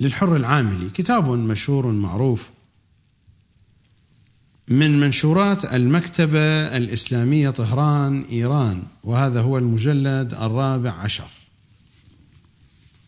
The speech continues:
كتاب النكاح،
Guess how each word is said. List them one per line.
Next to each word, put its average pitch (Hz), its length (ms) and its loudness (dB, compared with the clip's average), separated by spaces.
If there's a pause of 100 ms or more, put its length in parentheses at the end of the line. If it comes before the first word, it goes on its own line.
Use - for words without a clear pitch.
(1600)
كتاب 151 400 2
النكاح، 123 720 0